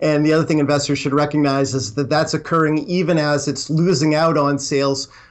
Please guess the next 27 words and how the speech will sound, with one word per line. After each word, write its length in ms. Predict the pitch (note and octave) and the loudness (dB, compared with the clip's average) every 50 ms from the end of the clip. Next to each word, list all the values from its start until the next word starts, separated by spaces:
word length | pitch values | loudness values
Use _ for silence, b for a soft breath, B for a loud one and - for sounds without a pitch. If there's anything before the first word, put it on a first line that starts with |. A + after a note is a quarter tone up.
| B _ | B _
from 300 | _ E3 D#3 D3 D3 D3+ D3+ | _ -2 0 2 2 0 0
its 380 | - D#3 C#3+ C#3 C3+ - - | 0 0 -2 -2 -2 -6 -8
once 360 | F3+ C#3+ C#3+ D#3+ D#3+ D3+ D3+ - | -8 -4 0 0 0 0 -2 -4
popular 720 | - - D3 D3 D3 - D#3 D3+ D3 C#3+ C#3 C#3 B2+ C3+ | -6 -2 -2 -2 0 0 -2 0 2 2 0 0 -2 -4
hepatitis 480 | - D#3 D#3+ D#3 D3 D3+ D3 C#3+ B2 - | -4 -4 -4 -4 -2 -2 -2 -2 -2 -4
C 240 | - - E3+ E3 | -4 -2 -2 -2
drug, 240 | C#3 C#3 D3 C#3 C3+ | 0 0 0 0 0
Olysio, 580 | C3+ C#3+ D3 D3+ - D3+ C#3+ C3+ B2+ B2 B2 B B B B B B - | 0 -2 -2 -2 -2 0 0 0 0 0 -4 B B B B B B -6
uh, 320 | C3+ C3+ C3+ C3 C3 C3+ | -2 -2 0 2 2 0
which, 420 | C3+ C3 C3+ D3+ D3 - - - - | 0 0 0 -2 -2 -2 -4 -8 -8
you 260 | - - - F3+ D#3 | -10 -10 -6 -2 -2
know, 120 | C#3 C3+ | 0 0
has 180 | C3 C3 C3 - | 0 -2 -2 -2
lost 300 | C#3 C#3+ C#3 B2+ - - | 0 0 0 -2 -2 -2
market 320 | C#3 C#3 C3 - D3+ C3+ | 0 0 0 -2 -4 -8
share 260 | - - C#3 C3 C3 | -4 -2 0 0 0
as 220 | C3+ B2+ B2+ C3 - | 0 -2 -2 -2 0
new 120 | C#3+ C#3 | 0 0
drugs 300 | C3 C#3+ C3 B2+ C3 C3 | 0 0 0 -2 -2 -4
have 120 | - A#2 - | -8 -10 -6
come 140 | - C#3 | -4 -2
onto, 220 | C3+ C3 B2+ B2+ C3 - | 0 -2 -2 -4 -6 -6
on 160 | - C#3 C3+ | -4 -2 -2
the 40 | C3 | 0
market. 380 | C3 B2+ C3 C3 C3 - - - | 2 2 2 2 0 -2 -8 -6
So 140 | - C#3+ | -4 -2
it's 100 | C3+ C3+ | -2 -2